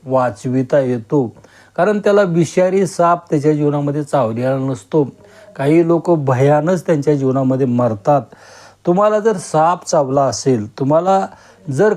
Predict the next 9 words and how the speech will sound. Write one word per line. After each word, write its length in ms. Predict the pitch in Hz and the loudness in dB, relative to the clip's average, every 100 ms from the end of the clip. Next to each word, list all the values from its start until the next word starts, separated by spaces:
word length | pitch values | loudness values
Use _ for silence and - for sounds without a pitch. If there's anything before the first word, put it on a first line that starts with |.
| - | -2
खरं 200 | 165 190 | -2 -2
त्याच्यामधून 640 | 185 170 180 170 170 175 | -2 -2 0 0 -2 -4
वाचायचं 680 | 160 139 127 113 135 139 156 | -2 0 0 0 -2 0 0
असेल 400 | 151 - 180 175 | 0 -2 -6 -2
तर 140 | 202 | -2
दवाखान्यामध्ये 1000 | 170 143 139 139 - 151 160 143 127 120 | 0 0 0 -2 -2 -2 0 -2 -4 -6
जावं, 340 | 107 92 90 | -6 -10 -6
डॉक्टरकडे 640 | 110 131 - 160 156 175 160 | -2 -2 -2 -4 -2 -2 -4
तुम्ही 180 | 160 165 | -6 -6